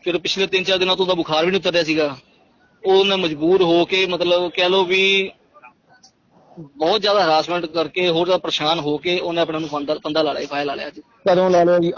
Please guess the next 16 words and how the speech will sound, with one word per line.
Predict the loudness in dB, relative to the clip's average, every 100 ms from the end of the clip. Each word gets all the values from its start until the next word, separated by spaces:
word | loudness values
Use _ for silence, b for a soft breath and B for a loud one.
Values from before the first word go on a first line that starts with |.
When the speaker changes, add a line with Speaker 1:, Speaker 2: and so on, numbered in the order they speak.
| 0
Speaker 2:
ਅੱਜ? | 2 0 -2 -4
Speaker 1:
ਅੱਜ, | -4 -2
ਅੱਜ | -2
ਸਵੇਰੇ | -2 0 0
ਜੀ। | -2 -6 -12 _ -4
Speaker 2:
ਅੱਛਾ, | -2 -2
ਕਿਹੜੀ | 2 4 6
ਜਗ੍ਹਾ | 4 4
ਤੇ | 4
ਲਾਇਆ | 2 2 2
ਜੀ? | 0 -4 -10 _ _ -2
Speaker 1:
ਇਹ | 0
ਘਰ | 0 0
ਲਾਇਆ | 2 2
ਜੀ | 2
ਆਪਣੇ। | 0 -4